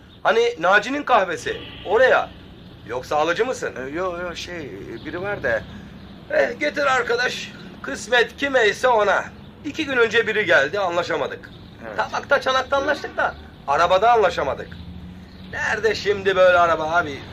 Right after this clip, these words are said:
Speaker 1: Şu lastiklere bak. Her biri top gibi maşallah. <laughs> Değil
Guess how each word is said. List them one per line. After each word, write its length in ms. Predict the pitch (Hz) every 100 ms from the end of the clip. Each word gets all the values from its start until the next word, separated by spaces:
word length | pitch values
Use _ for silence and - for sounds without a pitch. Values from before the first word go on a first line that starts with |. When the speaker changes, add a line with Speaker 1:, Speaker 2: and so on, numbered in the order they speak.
| -
Speaker 1:
Şu 120 | 165
lastiklere 600 | 185 180 180 - 185 190
bak. 140 | 165 - - - -
Her 460 | - - - -
biri 240 | - 208 208 - -
top 180 | 539 - - -
gibi 180 | 175 170
maşallah. 680 | 160 147 - 147 139 127 - - - -
<laughs> 380 | - - - -
Değil 340 | 160 220 262